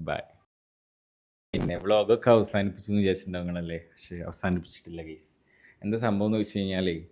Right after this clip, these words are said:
ഞാൻ പിന്നെ മേലും കയ്യും വേദന എന്ന് നിങ്ങളോട് പറഞ്ഞിരുന്നില്ലേ, അതും പിന്നെ കുറേ ദിവസമായി ഈ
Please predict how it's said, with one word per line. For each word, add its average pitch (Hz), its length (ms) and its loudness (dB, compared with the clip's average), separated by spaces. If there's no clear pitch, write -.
ഞാൻ 95 200 -2
പിന്നെ 90 280 -4
മേലും 120 320 8
കയ്യും 143 320 8
വേദന 113 360 8
എന്ന് 127 120 4
നിങ്ങളോട് 120 280 6
പറഞ്ഞിരുന്നില്ലേ, 90 460 2
അതും 131 220 6
പിന്നെ 113 200 4
കുറേ 131 200 10
ദിവസമായി 113 460 6
ഈ - 20 0